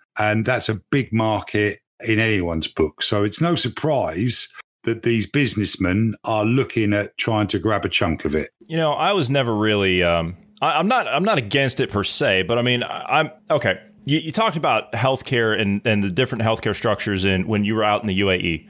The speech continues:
Speaker 2: Well, there's a similar healthcare structure to where I'm at. It is private insurance that I have, and it does cost, but I'm not paying that much more than I was paying in the States. And I get one hundred percent coverage. One hundred percent.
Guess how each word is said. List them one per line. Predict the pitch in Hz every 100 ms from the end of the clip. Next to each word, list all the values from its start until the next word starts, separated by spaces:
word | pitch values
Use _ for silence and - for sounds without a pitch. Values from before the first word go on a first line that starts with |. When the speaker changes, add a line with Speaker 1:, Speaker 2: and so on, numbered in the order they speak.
| - 120
Speaker 2:
Well, | 127 - - -
there's | 123 120 147 147
a | 113 - -
similar | - - 208 190 123
healthcare | 120 120 117 107
structure | - 107 - 101
to | 101
where | 95 -
I'm | 127 92
at. | 80 - - -
It | 120
is | 131 160
private | 202 170 175
insurance | 208 175 117 120
that | 120
I | 113
have, | 92 80 95 - - _ -
and | 117 113 113 101 -
it | 123 113 98
does | 120 135 -
cost, | - 135 98 92 160 - -
but | 104 143 147
I'm | 131
not | 156 202 -
paying | 170 160
that | 151
much | 143 -
more | 135 143
than | 131
I |
was | 127
paying | - 123 120
in | 113
the |
States. | - 214 233 - - - - -
And | 123
I | 135
get | 139 160
one | 131 135 143
hundred | 131 131 117 110
percent | 104 113 110
coverage. | 160 196 143 - - - - -
One | 135
hundred | 151 185 175
percent. | 156 170